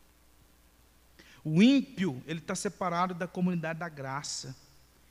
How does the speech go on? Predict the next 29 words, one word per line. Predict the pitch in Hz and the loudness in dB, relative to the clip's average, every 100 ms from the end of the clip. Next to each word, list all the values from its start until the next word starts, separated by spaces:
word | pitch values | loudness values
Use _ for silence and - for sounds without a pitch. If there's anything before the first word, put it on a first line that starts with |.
| - | -6
Ele | 175 | 0
não | 185 185 | 2 2
tem | 185 | 0
acesso | 180 175 - 170 - | 0 -2 -2 -2 -2
à | 170 | -2
aliança. | 170 170 143 156 151 - 135 127 - - - - - | 0 0 0 0 -2 -4 -6 -8 -14 -20 -20 -20 -10
Ele | 185 | -8
tá | 170 196 | -4 -2
sem | - 220 190 | 2 2 4
Deus | 165 196 202 | 2 0 2
no | 208 | 2
mundo. | 165 156 190 170 131 - - - | 4 4 2 0 -6 -12 -12 -2
Ele | 185 | 0
tá | 226 | 0
solto | 214 - - 233 277 262 | 0 0 6 6 6 0
no | 226 | 0
mundo. | 175 170 196 151 127 - - - - - - - - - - - | 2 2 2 0 -6 -14 -20 -20 -20 -20 -20 -20 -20 -20 -14 -8
E | 165 | -2
Paulo | 220 254 240 | 2 4 2
diz | 196 208 | -2 -2
no | |
versículo | 214 208 - 214 214 190 | 0 0 0 -6 -4 0
oito: | 175 165 196 | 0 0 -2
"Outrora, | 196 - 185 208 240 240 | -4 -2 2 4 4 2
porém, | 196 208 185 196 233 | -2 0 0 2 4
não | 214 240 302 330 | 4 6 6 4
conhecendo | 285 254 226 190 - 202 180 | 2 0 2 2 2 2 2
a | 156 | 0
Deus, | 135 160 240 214 - | 0 6 6 6 2